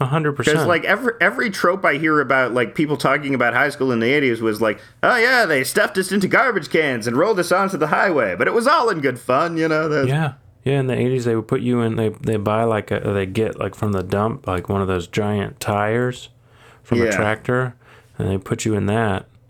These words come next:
Speaker 1: with a bun-, and then they pour hot sauce in there. And then they roll you down. <laughs>
Speaker 2: That's
Speaker 1: You
Speaker 2: what they would do, yeah.
Speaker 1: and you get hot sauce in your eyes rolling down a hill a million miles an hour until you run into a tree and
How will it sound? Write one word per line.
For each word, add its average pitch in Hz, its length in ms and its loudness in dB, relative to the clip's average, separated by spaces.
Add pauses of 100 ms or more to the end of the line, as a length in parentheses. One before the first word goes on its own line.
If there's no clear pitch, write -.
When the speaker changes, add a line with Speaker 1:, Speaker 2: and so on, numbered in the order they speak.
(140)
Speaker 1:
with 98 80 -4
a 95 60 0
bun-, 104 200 -2
and 107 120 0
then 107 100 2
they 107 80 2
pour 98 240 0
hot 101 260 0
sauce 90 360 -4
in 87 100 -2
there. 85 300 -2 (1200)
And 101 160 0
then 98 100 2
they 95 140 0
roll 98 280 2
you 95 120 0
down. 98 320 0
<laughs> - 320 -4
Speaker 2:
That's - 240 -8 (1120)
Speaker 1:
You 139 60 2
Speaker 2:
what 127 100 0
they 131 80 2
would 123 180 -2
do, 135 80 2 (140)
yeah. 139 100 0
Speaker 1:
and 120 120 0
you 120 60 2
get 117 140 2
hot 113 260 0
sauce 113 240 -2
in 98 80 -2
your 95 180 0
eyes 92 280 -2
rolling 101 340 0
down 101 320 0 (320)
a - 60 -12
hill 113 260 2
a 101 40 0
million 101 280 0
miles 92 320 0
an 92 80 -2
hour 90 280 0
until 87 240 -2
you 92 100 0
run 92 160 0
into 92 220 -2
a 90 60 -2
tree 98 400 -4
and 82 120 -8